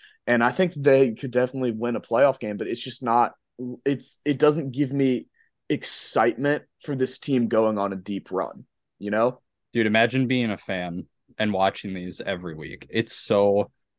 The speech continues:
Speaker 2: like Preet said, he's gonna have a heart attack before this season ends. My grandma said she's gonna die of a heart attack even if we get to the Super Bowl. She's never gonna see it happen.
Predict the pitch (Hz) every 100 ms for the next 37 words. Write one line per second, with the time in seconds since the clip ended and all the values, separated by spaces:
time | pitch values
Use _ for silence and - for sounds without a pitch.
0 | _ - 117 - 139 127 - 104 101 104
1 | 117 101 95 95 90 95 92 95 - 92
2 | 92 - 101 92 95 95 92 101 95 101
3 | 101 104 101 110 - 107 104 95 92 92
4 | 95 95 98 98 98 101 98 95 101 95
5 | 101 98 101 - 107 104 95 107 104 98
6 | 101 101 101 104 101 104 98 98 92 95
7 | 98